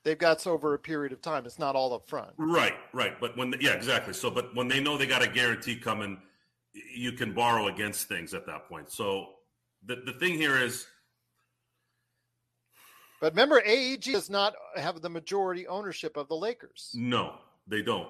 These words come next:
Speaker 2: But again, it, it's kinda, I'm assuming it go, it comes, th-, th-, they can allocate it a certain way where everyone wins, right? I'm ass-, that's how that's done, I
Speaker 1: Well,
Speaker 2: think.
Speaker 1: A E G wins, that's for sure.
Speaker 2: For sure.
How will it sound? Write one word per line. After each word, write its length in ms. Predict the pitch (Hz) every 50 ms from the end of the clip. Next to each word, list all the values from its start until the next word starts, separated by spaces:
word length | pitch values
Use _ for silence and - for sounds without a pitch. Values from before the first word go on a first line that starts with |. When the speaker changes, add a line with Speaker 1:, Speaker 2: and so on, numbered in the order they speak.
| - 82 85
Speaker 2:
But 260 | 113 107 - - - - _ _ _ _ _ _ -
again, 280 | 110 98 120 123 123 120
it, 160 | 110 98 - - -
it's 220 | 101 - - -
kinda, 400 | _ - 131 127 123 113 95 - - - _ _ _ _ _ _ _ _ -
I'm 120 | 101 113 110
assuming 400 | 101 - - 139 143 135 117 101
it 100 | 92 95
go, 100 | 117 120 120
it 140 | 110 95 -
comes, 480 | - 120 117 117 107 95 - - - - _ _ _ _ _ _ _ _ _ _ _ _ _ _ _ -
th-, 120 | - - - 98 - _ 98
th-, 140 | 123 117 127
they 120 | 139 139
can 180 | 135 131 120 117
allocate 520 | 113 123 127 123 120 117 - 117 107 101
it 80 | 101 95
a 60 | 92
certain 380 | - - 113 110 - 92 92
way 140 | 95 104 101
where 140 | 92 92 92
everyone 480 | 95 92 95 92 90 90 90 85 80 87
wins, 300 | 98 90 78 71 - 78
right? 220 | 82 87 92 87 - - 82
I'm 100 | 78 78
ass-, 120 | 76 - _ _ -
that's 380 | 87 82 - - - - - -
how 200 | 90 87 85 82 - _ -
that's 260 | 85 80 - - -
done, 280 | - 92 101 92 82 80
I 40 | -
Speaker 1:
Well, 120 | 127 135 131
Speaker 2:
think. 100 | 135 143
Speaker 1:
A 40 |
E 140 | 139 131 127
G 240 | 120 - 135 175 233
wins, 320 | 214 147 127 113 110 113
that's 220 | - 139 151 156 -
for 100 | - 98
sure. 240 | - - 95 87 _ _ _ _ _ _ _ _ _
Speaker 2:
For 140 | - 113
sure. 440 | 101 - - 131 95 82 - - -